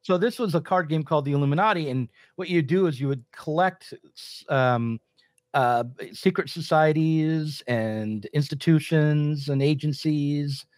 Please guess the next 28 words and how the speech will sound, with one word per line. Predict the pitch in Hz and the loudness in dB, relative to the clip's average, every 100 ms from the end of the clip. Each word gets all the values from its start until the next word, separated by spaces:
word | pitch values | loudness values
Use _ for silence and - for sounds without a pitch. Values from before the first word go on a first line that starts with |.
| _ _ | _ _
and | 131 123 | -2 0
sometimes | 147 151 117 - | 0 0 0 -2
countries | 123 131 - 151 151 143 - _ _ _ 156 | -2 0 2 2 2 0 -8 _ _ _ 0
in, | 147 165 | 0 2
in | 143 | 0
your | 139 | 0
deck. | 117 165 147 - - _ _ _ _ _ _ | 0 0 -2 -4 -16 _ _ _ _ _ _
And | 151 147 139 135 | 0 2 2 0
so | - 165 | 0 0
you | 151 165 | 0 0
would | 160 160 | 2 2
ha-, | 170 170 | 2 2
and | 165 156 143 - _ | 2 0 -2 -12 _
you | 165 170 | -2 0
didn't | 147 254 277 | 0 -2 0
always | 233 214 196 | 2 2 2
have | 185 170 | 0 0
to | 165 | -2
have | 151 160 156 135 | 0 2 0 -2
the | 143 | -6
secret | - - 196 170 180 | -8 -4 -2 -2 -4
societies | - 139 151 147 139 131 | -6 2 4 4 0 0
that | 139 | 2
were | 131 | 2
aligned. | 123 143 160 120 90 - - _ _ _ | 2 4 2 2 -2 -12 -20 _ _ _
There | 214 | 0
were | 214 | 2
some, | 196 285 | 0 0